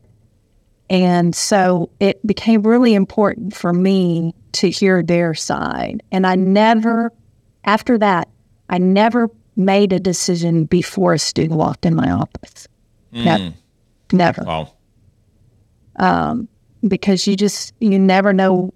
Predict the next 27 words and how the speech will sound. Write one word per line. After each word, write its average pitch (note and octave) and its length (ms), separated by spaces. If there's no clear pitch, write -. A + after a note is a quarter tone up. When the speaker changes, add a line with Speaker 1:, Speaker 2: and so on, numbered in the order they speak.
Speaker 1:
what F3+ 280
a E3+ 60
student F3 340
is - 160
coming E3 440
out D#3+ 240
of D4 240
or F#3 180
what F3 200
Speaker 2:
Yeah. - 80
Speaker 1:
they're E3+ 160
dealing F#3 480
with. A#3 320
And F3 100
so - 140
I E3+ 100
needed F#3+ 460
to G3 80
be F3+ 180
willing F3+ 380
to - 120
listen. F3+ 640
Um, F#3+ 300
and B3 120
we F4+ 140
were D4 140
still B3+ 440